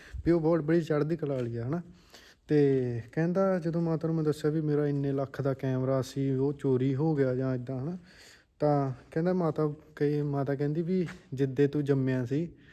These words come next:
ਵੀ ਉਹਦੇ ਤੇਰੇ ਹੱਥ 'ਚ ਸੀਗਾ ਕੈਮਰਾ? ਤਾਂ ਕਹਿੰਦਾ ਮੈਂ ਕਿਹਾ ਵੀ ਨਹੀਂ, ਹੈ ਨਹੀਂ ਸੀਗਾ ਹੱਥ 'ਚ, ਹਨਾ। ਤੇ ਫਿਰ ਮਾਤਾ ਕਹਿੰਦੀ ਵੀ ਦੁਨੀਆ 'ਤੇ ਆਹ ਚੀਜ਼ ਹੈਗੀ ਆ,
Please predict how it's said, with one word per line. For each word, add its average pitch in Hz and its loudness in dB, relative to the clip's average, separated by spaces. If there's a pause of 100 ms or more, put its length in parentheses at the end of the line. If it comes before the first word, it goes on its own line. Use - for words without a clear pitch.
(200)
ਵੀ 139 0
ਉਹਦੇ 139 2
ਤੇਰੇ 139 0
ਹੱਥ 147 -4
'ਚ - -8
ਸੀਗਾ 135 0
ਕੈਮਰਾ? 147 -4 (1040)
ਤਾਂ 120 -2
ਕਹਿੰਦਾ 131 -2
ਮੈਂ 147 -2
ਕਿਹਾ 135 -4
ਵੀ 139 0
ਨਹੀਂ, 123 0
ਹੈ 117 -4
ਨਹੀਂ 135 2
ਸੀਗਾ 131 0
ਹੱਥ 139 -4
'ਚ, 117 -8
ਹਨਾ। 151 -2 (440)
ਤੇ 120 0 (400)
ਫਿਰ 139 -2 (160)
ਮਾਤਾ 135 0
ਕਹਿੰਦੀ 139 -2
ਵੀ 175 -4
ਦੁਨੀਆ 160 2
'ਤੇ 196 2
ਆਹ 190 4
ਚੀਜ਼ 185 0 (120)
ਹੈਗੀ 151 0
ਆ, 156 0